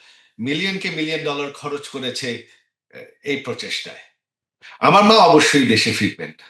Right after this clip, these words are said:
আহ, কবে ফিরবেন আমি বলতে পারবো না, তবে আমাদের দল হচ্ছে আওয়ামী লীগ।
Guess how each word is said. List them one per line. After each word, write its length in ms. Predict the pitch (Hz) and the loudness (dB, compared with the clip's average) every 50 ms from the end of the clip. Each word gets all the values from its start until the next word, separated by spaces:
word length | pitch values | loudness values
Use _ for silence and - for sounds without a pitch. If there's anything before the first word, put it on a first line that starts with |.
| _ _ _ - | _ _ _ -6
আহ, 540 | - 98 101 98 101 101 101 98 95 98 101 98 - - | -2 0 2 2 4 4 4 4 2 2 0 -2 2 4
কবে 240 | - - - 196 | 4 6 6 6
ফিরবেন 360 | 185 - 208 196 196 214 202 196 | 6 4 4 6 6 6 6 4
আমি 140 | 185 190 | 4 4
বলতে 280 | 185 156 165 160 156 170 | 4 6 4 4 4 6
পারবো 260 | 165 160 151 147 165 | 6 6 6 6 6
না, 120 | 160 160 160 | 4 4 4
তবে 420 | 160 156 - 143 156 151 151 - - - - - _ _ _ _ _ _ _ _ _ _ | 4 4 6 6 6 4 4 0 -4 -12 -20 -20 _ _ _ _ _ _ _ _ _ _
আমাদের 540 | - - 131 147 165 165 165 185 180 165 160 - - - _ _ _ _ _ _ - | 0 2 4 4 4 4 4 4 4 2 0 -2 -4 -8 _ _ _ _ _ _ 0
দল 300 | 143 139 147 156 160 156 | 4 6 6 6 6 6
হচ্ছে 680 | 151 160 165 160 - - 165 165 160 156 147 151 151 - _ _ _ | 6 4 4 2 2 2 4 4 4 4 4 2 -2 -6 _ _ _
আওয়ামী 380 | - 131 139 139 135 135 127 120 | 2 4 6 6 6 4 4 2
লীগ। 220 | 101 95 87 85 | 0 0 -2 -4